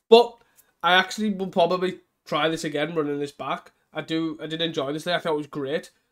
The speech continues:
The, uh, Tainted Strike actually doubles up as, like, a, "I can survive a turn to then kill you," sort of works. All for it. Um,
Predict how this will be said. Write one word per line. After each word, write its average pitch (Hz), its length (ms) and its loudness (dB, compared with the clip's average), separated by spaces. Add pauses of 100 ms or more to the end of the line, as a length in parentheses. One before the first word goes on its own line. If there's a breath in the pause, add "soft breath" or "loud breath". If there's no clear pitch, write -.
(120)
The, 160 220 2
uh, 151 80 2
Tainted 190 340 0
Strike 202 220 2
actually 170 320 -2
doubles 160 340 0
up 156 120 0
as, 160 140 -4
like, 160 180 0
a, 151 200 0 (460)
"I 160 140 4
can 165 180 -6
survive 151 400 -2
a 165 60 -2
turn 165 300 0
to 165 80 -8
then 151 140 -2
kill 147 240 -6
you," 202 280 0 (180)
sort 156 240 0
of 156 80 2
works. 175 320 2 (260)
All 160 160 2
for 165 240 2
it. 233 160 2 (560)
Um, 151 480 0